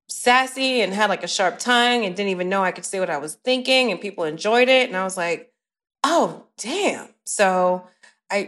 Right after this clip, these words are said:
I don't wanna be like, "I liken it to sex," but, you know, I think it's definitely that whole year giving myself permission to do stuff and not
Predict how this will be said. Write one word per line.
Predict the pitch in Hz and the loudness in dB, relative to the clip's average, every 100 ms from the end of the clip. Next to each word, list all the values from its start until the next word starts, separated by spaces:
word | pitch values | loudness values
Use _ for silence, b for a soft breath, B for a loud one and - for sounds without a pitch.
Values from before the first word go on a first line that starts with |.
| 180 | -2
I | 185 180 185 185 | -2 0 -2 0
don't | 214 214 | 2 2
wanna | 214 | 2
be | 208 196 | 0 2
like, | 185 185 | 2 4
"I | 269 | 4
liken | 294 320 320 247 | 6 4 2 -2
it | |
to | 233 | -2
sex," | 190 170 147 - | -2 -2 -2 -6
but, | - 175 170 - | 2 2 2 -2
you | 277 | 0
know, | 240 214 | 2 2
I | |
think | 214 240 | 2 0
it's | 226 208 - | 0 -2 2
definitely | 208 214 196 | 2 2 -2
that | 202 180 | 0 0
whole | 190 196 | 0 -2
year | 196 185 | 0 0
giving | 175 190 190 196 | 0 -2 -2 -2
myself | 185 180 190 180 | -2 -2 -2 -2
permission | - 180 180 185 | -4 -6 -4 -4
to | 170 | -6
do | 185 | -6
stuff | 170 180 175 | -2 -2 -2
and | 175 175 | -4 0
not | 175 170 | 0 0